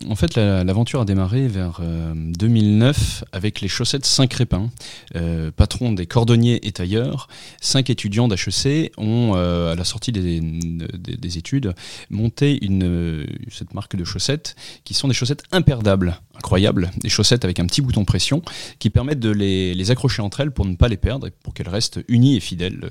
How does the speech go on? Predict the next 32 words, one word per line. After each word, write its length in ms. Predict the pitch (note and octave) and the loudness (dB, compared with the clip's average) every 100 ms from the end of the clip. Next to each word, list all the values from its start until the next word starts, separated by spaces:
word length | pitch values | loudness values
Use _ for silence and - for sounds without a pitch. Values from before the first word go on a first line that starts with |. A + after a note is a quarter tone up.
| - | -10
toute 160 | - | -6
la 80 | E2+ | -6
vie. 120 | D#2 - - _ - - - - | -8 -16 -20 _ -20 -16 -16 -8
Ensuite, 480 | - - E3 F3 - | -2 0 0 -2 -2
d'autres, 500 | G#2 G2 C3 - - | -2 2 2 2 2
euh, 720 | A2 G2+ G2 F#2+ F#2 F2+ E2 F#2 | 2 4 2 2 0 -2 -4 -2
quelques 280 | C3 - A#2+ | 2 4 4
autres 300 | C#3+ A2 G#2 | 0 -2 -2
entrepreneurs 600 | A2 - A2+ A#2+ B2+ G#2 | -2 0 2 2 2 0
ont 80 | G2 | -2
lancé 400 | G2 - A#2 G#2+ | -2 -2 0 0
Mon 180 | G#2+ | 0
Petit 260 | A2+ - G#2+ | 2 0 -2
Polo 300 | - - G#2 | -8 -4 -4
Français, 340 | - - - | -4 -6 -4
notamment, 380 | F2+ G2 F#2+ C3+ | -6 -4 -2 -2
c'est 160 | - - | -4 -6
les, 160 | F2 | -6
les 120 | - F2 | -4 -2
marinières 420 | E2+ F2+ F#2 F2 | -2 0 0 -2
et 40 | |
les 80 | E2 | 0
polos. 340 | F#2 F#2+ C#3+ F3+ - - - - | 0 2 -2 -4 -14 -16 -16 -6
Euh, 80 | F#2 | 0
moi-même, 420 | F#2+ G#2+ A2+ A2+ | 4 4 4 2
avec 280 | F2 F2+ F#2 | 0 -4 -6
Aquila, 420 | F2+ G2+ G#2 A2 | -6 -4 -2 -2
j'ai 120 | F#2+ | -2
lancé 240 | F2 - F#2 | -6 -6 -4
d'autres 260 | B2 A2 | -2 -2
produits 360 | - F2+ B2 E3+ - - - | -2 -2 -2 -4 -6 -18 -14
et 340 | A2 A2+ C#3+ | 0 4 4